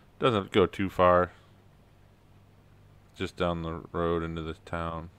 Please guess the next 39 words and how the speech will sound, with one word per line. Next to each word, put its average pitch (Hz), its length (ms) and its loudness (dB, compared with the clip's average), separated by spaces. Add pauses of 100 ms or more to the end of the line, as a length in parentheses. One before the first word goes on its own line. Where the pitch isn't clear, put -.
south - 300 -6
part 85 140 -2
of 80 80 -4
the 80 60 -8
town, 80 400 -8
so - 300 -12 (1400)
won't - 180 -10
be 85 100 -6
too - 180 -12
bad. 78 340 -6 (1200)
They 85 80 -8
should 85 200 -10
be 87 100 -2
able 85 160 -4
to 82 60 -6
get 82 200 -10
back 82 260 -6
here 82 180 -8
pretty 82 240 -8
quick - 260 -8
and 92 100 -18
keep 85 220 -10
up 78 160 -10
with - 120 -10
us. - 320 -12 (1700)
But - 80 -2
yeah, 92 280 -2
we're 87 200 -4
gonna 90 360 -4
work 95 220 -2
on 101 200 2
that, 131 340 0
and 98 180 -2
I'll, 104 260 -2
uh, 107 240 -2
hop 104 280 -4
back 107 220 -2
on 110 160 -4
after. 123 280 -8